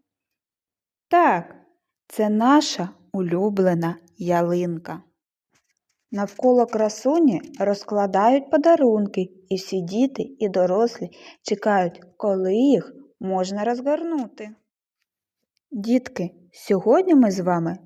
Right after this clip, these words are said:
прикрасимо ялинкову іграшку,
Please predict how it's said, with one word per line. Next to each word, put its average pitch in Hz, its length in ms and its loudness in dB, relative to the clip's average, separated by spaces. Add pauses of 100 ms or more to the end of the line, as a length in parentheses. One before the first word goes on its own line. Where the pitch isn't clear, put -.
прикрасимо 208 840 0
ялинкову 202 880 0
іграшку, 190 760 -2